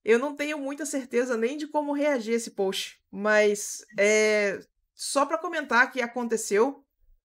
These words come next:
e ele é um cara que manda muito, sabe? Ele trabalhou com Hearthstone durante muito tempo. Eu, eu tá, achava que ele tava com Hearthstone ainda, mas ele postou que ele tá, que ele não, não, ah, que ele tá procurando trabalho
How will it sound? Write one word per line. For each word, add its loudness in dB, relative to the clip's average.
e 2
ele 4
é 0
um -6
cara 2
que -6
manda -2
muito, -2
sabe? -2
Ele -4
trabalhou 4
com -4
Hearthstone -2
durante -4
muito -8
tempo. -4
Eu, 0
eu 2
tá, 2
achava -4
que -12
ele -8
tava 2
com -8
Hearthstone -4
ainda, -4
mas -2
ele -2
postou 0
que -10
ele 4
tá, 4
que 2
ele 2
não, 0
não, -4
ah, -2
que 2
ele 4
tá 2
procurando 0
trabalho 0